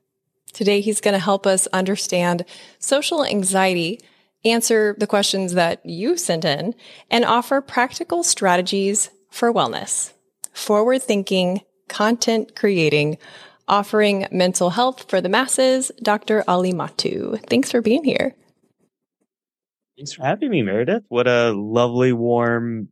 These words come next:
Speaker 2: uh, introduction.
Speaker 1: Oh, I'm glad you liked it. I think, uh, <laughs>
Speaker 2: <laughs>
Speaker 1: we may wanna, like, kick,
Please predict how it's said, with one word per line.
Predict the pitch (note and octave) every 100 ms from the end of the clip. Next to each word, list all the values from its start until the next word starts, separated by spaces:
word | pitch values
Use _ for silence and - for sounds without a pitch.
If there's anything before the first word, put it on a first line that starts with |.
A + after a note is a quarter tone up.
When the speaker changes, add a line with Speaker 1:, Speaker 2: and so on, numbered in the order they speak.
| _
Speaker 2:
uh, | G#2 G#2+ G#2 G2
introduction. | A2 A2 B2 C3 - - D#2+ _ _
Speaker 1:
Oh, | F#3+
I'm | D3
glad | E3 D3 A3+
you | F#4
liked | F#4+ G#3+ -
it. | - - - - - - -
I | G#3+
think, | A#3+ - C#4+ D#4
uh, | C#4 G#3+ G3+ G3 - F3+ -
<laughs> | G#3+ - C4+
Speaker 2:
<laughs> | C#5 D#4+
Speaker 1:
we | C#4
may | B3 B3+
wanna, | F#4+ A4+ F4
like, | G3+ -
kick, | A3+ A3+